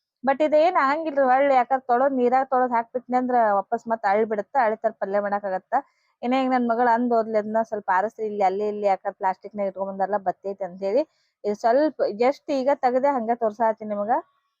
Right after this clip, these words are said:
ಇದಂತ ಏನ್ ಪಲ್ಯ ಆಗ್ಲಿ ಇಲ್ಲ ಚಟ್ನಿ ಆಗ್ಲಿ ಏನಾರ ಒಂದು ಮಾಡಕ್ಕಾಗತ್ತ.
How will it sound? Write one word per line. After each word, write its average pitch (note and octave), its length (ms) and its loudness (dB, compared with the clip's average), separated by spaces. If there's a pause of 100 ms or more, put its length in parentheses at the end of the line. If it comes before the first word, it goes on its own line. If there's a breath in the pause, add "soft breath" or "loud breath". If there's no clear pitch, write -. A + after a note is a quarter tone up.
(180)
ಇದಂತ G#3 240 -6 (340)
ಏನ್ A#3 140 0 (180)
ಪಲ್ಯ G#3+ 320 0
ಆಗ್ಲಿ A3 260 2
ಇಲ್ಲ A3 140 0
ಚಟ್ನಿ G#3 360 -6
ಆಗ್ಲಿ G#3+ 280 -2
ಏನಾರ G#3 220 -2
ಒಂದು G3+ 340 -2
ಮಾಡಕ್ಕಾಗತ್ತ. F#3+ 680 -6